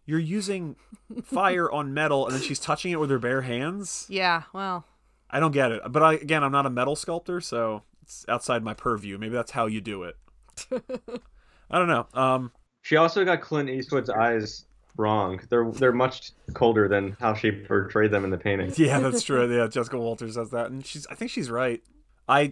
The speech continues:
Speaker 1: I told Allison I had this weird, like, moment of, like, out, like, uh, just this weird disassociative moment because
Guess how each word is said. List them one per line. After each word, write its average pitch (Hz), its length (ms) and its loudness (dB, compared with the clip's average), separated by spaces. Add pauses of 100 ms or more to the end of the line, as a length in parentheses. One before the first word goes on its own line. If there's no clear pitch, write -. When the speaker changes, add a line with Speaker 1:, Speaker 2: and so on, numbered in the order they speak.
Speaker 1:
I 147 160 2
told 165 240 0
Allison 147 280 4
I 135 80 0
had 147 120 2
this 151 160 0
weird, 135 360 2
like, 123 320 0 (200)
moment 131 460 -2
of, 120 180 -2
like, 117 480 -2 (120)
out, 127 240 4
like, 123 240 2
uh, 135 340 -8
just 131 220 -6
this 127 140 -6
weird 131 300 0
disassociative 135 800 0
moment 139 340 -2
because 120 500 -4